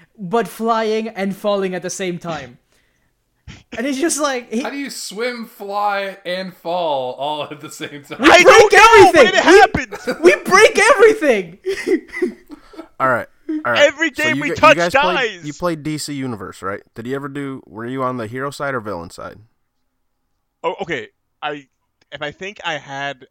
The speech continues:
Speaker 3: several different characters. So I did, I had different, many different characters, but they were all Mimi characters.
Speaker 1: Yeah.
Speaker 3: There was,
Speaker 4: Okay.
Speaker 3: I didn't do this with Rico.
Speaker 1: No.
Speaker 3: It was with, uh, with Mag.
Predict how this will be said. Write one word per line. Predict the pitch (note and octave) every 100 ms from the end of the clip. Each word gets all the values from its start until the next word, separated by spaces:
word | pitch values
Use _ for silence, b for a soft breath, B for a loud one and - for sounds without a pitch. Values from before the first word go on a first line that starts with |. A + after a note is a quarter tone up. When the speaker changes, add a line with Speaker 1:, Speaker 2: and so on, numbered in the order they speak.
| _
Speaker 3:
several | - E3+ D#3+
different | C3+ C3
characters. | - A#2 A2 G#2+
So | C3+
I |
did, | C3 D3
I | D3
had | D3+ C3+
different, | D#3 C#3+ D3+
many | D3 D#3+
different | C#3+ C#3 C3
characters, | C3+ -
but | -
they |
were | C#3+
all | E3 D#3+
Mimi | C#3+ D3 C#3
characters. | B2 A2 A2+ - F2+ _ _ _
Speaker 1:
Yeah. | C#3+ - -
Speaker 3:
There | D3+
was, | G3+ -
Speaker 4:
Okay. | - _ _ _
Speaker 3:
I | D3+
didn't | D#3+ A#3 A3
do | G#3+
this | G#3 -
with | D3+
Rico. | C#3 C3 A2 F#2+ _ _ _
Speaker 1:
No. | D#3 C#3
Speaker 3:
It | C#3 D#3
was | E3
with, | D#3+ D3+
uh, | C3+ A#2+ A#2 A2+
with | B2 A#2+ C3+
Mag. | C3+ B2+ A2 -